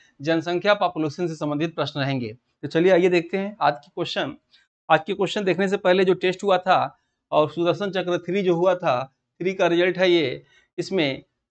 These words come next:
आप देखेंगे तीस में तीस पाने वाले वंदना शर्मा, सुनील कुमार, डॉक्टर ज्ञान प्रकाश सिंह, प्रमोद शर्मा, संजीव प्रकाश, अंजलि गोयल, बीटी, अश्विनी सिंह, उर्मिला,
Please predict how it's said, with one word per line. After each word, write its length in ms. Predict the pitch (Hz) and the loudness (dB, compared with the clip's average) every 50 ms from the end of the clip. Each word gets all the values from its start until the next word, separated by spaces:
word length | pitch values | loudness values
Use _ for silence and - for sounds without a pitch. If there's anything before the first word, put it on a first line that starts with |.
| _ _ _ _ - | _ _ _ _ 2
आप 100 | 160 160 | 2 4
देखेंगे 380 | 160 175 170 165 190 208 202 180 | 4 2 2 2 2 2 0 0
तीस 260 | 175 196 202 180 - | 0 -2 -4 -4 -4
में 100 | 190 180 | -4 -4
तीस 200 | 185 196 190 165 | -4 -4 -4 -2
पाने 220 | - 180 180 185 | -2 -2 0 0
वाले 180 | 180 175 180 190 | 0 0 0 0
वंदना 360 | 180 160 160 160 160 170 185 | 0 -2 -2 -2 -2 -2 -2
शर्मा, 520 | 180 - 185 170 175 180 175 143 139 139 - _ _ _ _ | -2 -2 -4 -2 -2 -2 -2 -2 -4 -6 -12 _ _ _ _
सुनील 300 | _ _ - 165 175 185 | _ _ -2 -2 -2 0
कुमार, 320 | 180 185 180 180 175 165 156 | -2 -2 0 0 2 2 2
डॉक्टर 300 | 160 165 160 156 - 175 | 2 2 2 2 -2 -2
ज्ञान 260 | 156 147 160 175 180 | 0 2 0 0 0
प्रकाश 320 | 175 185 170 180 175 170 | -4 -4 -2 0 0 0
सिंह, 320 | - - 185 175 147 139 147 - _ _ _ - | -2 -4 -6 -6 -6 -6 -8 -10 _ _ _ -6
प्रमोद 300 | 160 165 170 175 185 175 | -2 -2 0 0 -2 -2
शर्मा, 440 | 175 185 165 170 175 160 135 139 | -2 -2 0 2 2 2 0 0
संजीव 400 | 143 - - 165 170 165 190 196 | -2 -4 -4 -4 -2 -2 -2 -2
प्रकाश, 500 | 185 185 180 180 180 165 139 135 135 - - | -4 -4 -2 0 2 4 4 2 0 -2 -6
अंजलि 340 | - 170 170 165 175 185 190 | -6 -4 -2 -2 0 0 0
गोयल, 440 | 170 180 180 175 180 175 147 135 135 | 0 0 0 2 2 2 2 0 0
बीटी, 500 | 139 147 180 180 175 196 196 170 147 156 | -2 -4 -4 -4 -2 -2 -2 0 0 -2
अश्विनी 460 | 151 - 151 - - 180 180 185 185 | -4 -6 -8 -6 -6 -2 -2 -2 -2
सिंह, 300 | - - 185 160 151 165 | -2 -2 -2 -2 -2 -2
उर्मिला, 520 | - 160 165 165 175 180 185 175 143 139 | -4 -4 -4 -2 2 4 4 6 4 4